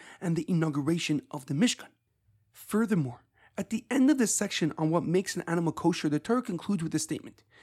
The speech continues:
"Ki ani Hashem lekechem v'hiskadishtem v'yisim kedoshim ki kadosh ani." V'lista'amu es nafshosechem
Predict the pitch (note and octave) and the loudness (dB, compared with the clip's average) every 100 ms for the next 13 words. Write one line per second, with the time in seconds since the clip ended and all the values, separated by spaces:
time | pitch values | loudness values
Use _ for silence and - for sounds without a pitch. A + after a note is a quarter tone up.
0 | - - F3+ E3 G3 G3 G3+ - E3 C#3+ | -20 -4 2 2 4 2 0 0 2 0
1 | - G3+ - E3+ D3+ E3+ - E3+ C3+ A3+ | 0 -4 0 0 0 -2 -2 -4 0 0
2 | - - - - - - D3+ G#3+ - A3+ | 0 -6 -10 -18 -18 -8 -2 0 2 2
3 | E3 F3+ F3+ E3 D#3+ - _ - - E3 | 4 2 4 0 -2 -4 _ -8 0 4
4 | D3+ - D3+ D3+ - _ - - F#3 - | 4 2 -8 -10 -14 _ -20 -2 0 0
5 | - - E3+ E3+ G3 - D3+ D3+ D3+ D3 | -2 0 2 2 2 0 -2 -2 -4 -2
6 | A3 - E3+ | -2 2 0